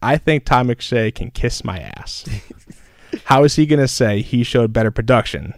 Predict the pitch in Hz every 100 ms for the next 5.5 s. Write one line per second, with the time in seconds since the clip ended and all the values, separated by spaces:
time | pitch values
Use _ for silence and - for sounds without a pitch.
0 | - - 107 117 110 113 120 - 127 123
1 | 120 - 123 - 131 - 147 156 170 160
2 | 175 170 - 160 123 117 127 - 101 104
3 | 117 139 160 101 87 - _ _ 120 131
4 | 131 131 123 123 - 113 - 214 185 135
5 | 120 - 117 104